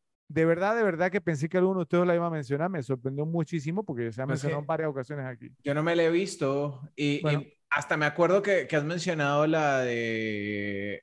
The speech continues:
Speaker 2: Michael J. Fox, que es como la versión masculina de Secret of My Success, creo que se llama.
Speaker 1: Ajá, un tema así, pero no, esa no tiene nada que ver con, con esta.
Speaker 2: No, no, por eso, pero la, las tengo presentes, pero no, no me las he visto.
Speaker 1: Ok,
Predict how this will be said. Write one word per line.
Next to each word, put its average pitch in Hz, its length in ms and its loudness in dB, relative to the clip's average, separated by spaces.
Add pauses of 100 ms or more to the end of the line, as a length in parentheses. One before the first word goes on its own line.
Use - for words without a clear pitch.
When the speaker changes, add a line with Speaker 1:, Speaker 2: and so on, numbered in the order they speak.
Speaker 2:
Michael 135 380 -2
J. 160 220 0
Fox, 185 420 2
que 151 100 -2
es 131 80 -2
como 156 160 -6
la 156 120 2
versión 127 320 -2
masculina 151 720 0
de 127 140 0
Secret 147 320 -2
of 127 100 -2
My 127 160 -2
Success, 160 420 -2
creo 165 160 0
que 170 100 0
se 160 120 -2
llama. 170 300 2
Speaker 1:
Ajá, 156 220 2
un 156 120 -4
tema 165 200 0
así, 170 140 -2
pero 185 280 0
no, 196 120 4
esa 170 220 0
no 165 140 -2
tiene 156 140 -2
nada 160 100 -2
que 135 80 -6
ver 131 80 -2
con, 151 200 0
con 143 140 -6
esta. 131 240 0
Speaker 2:
No, 214 60 4
no, 226 160 2
por 202 100 8
eso, 160 160 2
pero 135 140 2
la, 139 220 -4
las 135 220 0
tengo 165 280 -2
presentes, 151 500 -2
pero 135 200 -2
no, 123 380 -4
no 117 80 -6
me 120 80 -2
las 117 140 0
he 110 60 -2
visto. 143 240 -4
Speaker 1:
Ok, 175 120 2